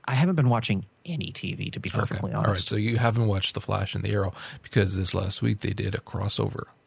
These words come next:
Speaker 2: with the two of them, because they did a little bit of that earlier on towards the, the end of last season of Arrow and beginning of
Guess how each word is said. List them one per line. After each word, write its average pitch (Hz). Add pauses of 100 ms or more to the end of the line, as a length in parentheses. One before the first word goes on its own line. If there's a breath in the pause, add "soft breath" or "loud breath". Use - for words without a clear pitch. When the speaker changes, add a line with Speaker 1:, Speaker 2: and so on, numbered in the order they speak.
(160)
Speaker 2:
with 107
the 101
two 98
of 92
them, 98 (360 loud breath)
because 98
they 101
did 104
a 98
little 101
bit 98
of 92
that 92 (240)
earlier 95
on 98 (100)
towards 98
the, 104 (160)
the -
end 98
of 92
last 95
season 98
of 98
Arrow 98 (320 loud breath)
and 90
beginning 95
of 98